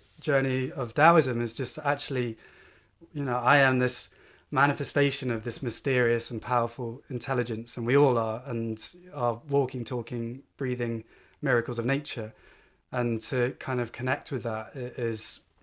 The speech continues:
just creates that perspective where we can actually, and I have found just to relax into being myself, warts and all, even the p-, parts of myself that I don't like, 'cause they come from this idea of, of the Tao.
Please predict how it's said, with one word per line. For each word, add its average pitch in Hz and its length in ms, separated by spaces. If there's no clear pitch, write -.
just - 320
creates 151 280
that - 160
perspective 123 920
where 131 260
we 123 120
can 131 160
actually, 120 480
and 131 80
I 127 100
have 123 120
found 117 340
just - 220
to 131 80
relax 123 480
into 127 180
being 120 240
myself, 113 480
warts 127 320
and 123 100
all, 113 240
even 139 220
the 127 80
p-, 120 80
parts 135 300
of 127 60
myself 120 340
that - 80
I 127 40
don't 120 200
like, 113 360
'cause 117 140
they 120 120
come 139 260
from 113 420
this 127 200
idea 120 480
of, 123 300
of 123 220
the 123 80
Tao. 117 380